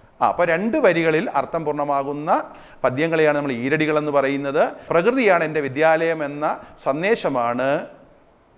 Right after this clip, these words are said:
ഒളപ്പമണ്ണ സുബ്രഹ്മണ്യൻ നമ്പൂതിരി ഈ എൻ്റെ വിദ്യാലയം എന്ന കവിതയിലെ രണ്ട് ഈരടികളിലൂടെ നമുക്ക് വ്യക്തമാക്കുന്നത്. അപ്പോൾ ആയിരത്തി മുന്നൂറ്റി മുപ്പത്, എന്നോട് പറയാം, ആയിരത്തി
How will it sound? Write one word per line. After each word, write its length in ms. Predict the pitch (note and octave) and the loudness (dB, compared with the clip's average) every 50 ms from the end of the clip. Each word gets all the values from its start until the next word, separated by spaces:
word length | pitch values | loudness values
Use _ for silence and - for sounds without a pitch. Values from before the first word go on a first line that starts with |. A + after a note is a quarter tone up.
| _ _ _ - B2 | _ _ _ -2 0
ഒളപ്പമണ്ണ 680 | C3 C#3 C#3 D3 D3 C#3 C3+ C3 C3 C3 C3+ C3+ - - - - - - - | 2 2 2 2 0 -2 0 -2 0 0 0 -2 -2 -6 -12 -20 -18 -10 -6
സുബ്രഹ്മണ്യൻ 560 | C#3 B2 B2 C3+ D3+ D3 C#3+ C#3+ C#3 C#3 C#3 | -6 -4 -2 -2 -2 -2 -2 -2 -4 -4 -2
നമ്പൂതിരി 640 | C3 B2 B2 B2 B2+ B2+ B2 B2+ D3+ G#3+ C4 - - - - - | -2 -4 -2 -2 -2 -2 -2 -2 -2 -4 -6 -8 -12 -18 -12 -8
ഈ 320 | D3 F3 A3+ C4 C#4 - - - - - | -6 -4 -4 -4 -6 -6 -10 -16 -12 -8
എൻ്റെ 200 | C3 C3+ E3 G3 | -6 -4 -2 -2
വിദ്യാലയം 580 | F3 D3 C3 D3 D3 C#3 C#3 C#3+ C#3 C3 C3 B2 | -2 0 2 2 4 4 4 2 0 -2 -4 -4
എന്ന 200 | B2 B2+ B2+ B2 | -4 -4 -4 -4
കവിതയിലെ 580 | B2 A#2 A#2+ B2+ C#3 B2+ B2 C3 D3 - B2+ | -4 -4 -2 -2 -2 -2 0 -2 -2 -4 -2
രണ്ട് 400 | C3 C3+ C#3+ D3+ D3+ D3+ E3 - - | -2 -2 -2 -2 0 0 0 0 0
ഈരടികളിലൂടെ 680 | B2+ B2+ C#3 D3 D3 C3+ B2 B2+ B2 A#2+ A#2 A#2 B2+ | -4 -4 0 0 0 0 -2 -2 -4 -4 -4 -4 -4
നമുക്ക് 300 | C3+ A2+ G#2 G2+ - F3 A#3 C#4 - - - - - - | -4 -6 -6 -6 -2 -2 -2 -2 -2 -8 -20 -10 -4 -4
വ്യക്തമാക്കുന്നത്. 640 | F3 F3 - C#3 B2 G2+ G2 - G#2 G2 F#2+ - - - - _ _ - - - - | -4 -2 -2 -2 -2 -2 -2 -4 -8 -10 -10 -14 -14 -20 -20 _ _ -20 -14 -6 -2
അപ്പോൾ 340 | - - D#3+ B2 A2+ - - | 0 2 2 2 0 0 0
ആയിരത്തി 680 | C#3+ E3+ G#3 A3+ B3 A#3+ B3+ B3+ B3+ - B3 B3 B3+ - - | 2 4 4 4 4 4 0 0 -2 -4 -8 -8 -8 -8 -10
മുന്നൂറ്റി 760 | E3+ F3 F#3 G3+ G#3 A3 A3+ A#3 A3+ A#3 - A#3 A3+ - - | -10 -8 -6 -4 -4 -2 -2 -2 -4 -4 -6 -8 -8 -8 -8
മുപ്പത്, 500 | E3+ - - - - - - F3+ B2+ A#2 | -8 -8 -8 -8 -4 2 4 4 4 4
എന്നോട് 1080 | - - - - - - - - _ _ _ _ _ _ _ _ _ _ - C3 C3+ D3 | -2 -8 -12 -20 -20 -20 -20 -20 _ _ _ _ _ _ _ _ _ _ -6 -2 -2 0
പറയാം, 300 | C#3 D3+ D3+ D#3 D#3+ D#3 C#3+ | 2 2 2 2 2 4 4
ആയിരത്തി 840 | C#3 D3+ D#3+ E3+ E3+ F3+ F3+ F3+ - - G#3 A3+ C#4+ D#4 D#4 | 4 4 2 2 0 -2 -2 -4 -4 -4 -2 0 0 -2 -4